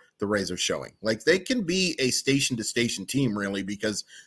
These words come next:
they're so capable of <laughs> hitting the ball over the fence. Yeah, I think he can be a thirty to forty stolen base guy. I think the sprint speed's a little misleading. One, because his baseball acumen is through the charts. He reads pitchers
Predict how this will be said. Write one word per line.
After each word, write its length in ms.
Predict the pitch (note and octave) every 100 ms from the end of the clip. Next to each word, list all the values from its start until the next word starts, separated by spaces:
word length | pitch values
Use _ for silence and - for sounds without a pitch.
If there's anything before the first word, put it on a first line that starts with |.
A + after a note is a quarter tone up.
| _
they're 140 | B2
so 300 | C3 - D#3
capable 480 | D3 C#3+ C3 A#2 A#2
of 80 | G#2
<laughs> 0 |
hitting 260 | A2+ -
the 60 | C#3
ball 380 | G2 A2+ A2 G#2+
over 200 | A#2 A2
the 120 | G2+
fence. 420 | - C3+ B2+ A#2 - - _ _ _ _ _ _
Yeah, 320 | D3+ F3 D#3+ C#3+
I 80 | -
think 240 | C#3 F#3
he 160 | F3+ D#3+
can 260 | C3+ D#3+ D#3
be 200 | C#3+ C3
a 60 |
thirty 360 | A#2 - C#3 C3
to 80 | A#2+
forty 300 | - B2 A#2+
stolen 380 | - B2 A#2+ A2+
base 200 | A2 -
guy. 260 | A2 A#2 A#2+
I 60 |
think 200 | A2+ C3+
the 60 | B2+
sprint 300 | - B2+ A#2+
speed's 260 | C3 B2
a 60 | G2+
little 260 | G#2 E3 E3+
misleading. 720 | D3+ C3+ D3 C#3+ C3 A#2+ C#3
One, 220 | D#3 F3
because 260 | D#3 D3 A#2+
his 120 | G#2
baseball 420 | A2+ A2+ - A2
acumen 380 | G#2 - A2 G2
is 180 | F2 - -
through 160 | D3+
the 100 | B2
charts. 420 | F#2 - F#2+ D#2+ -
He 60 |
reads 260 | A2+ A#2 G2+
pitchers 440 | B2 A2 G2 F#2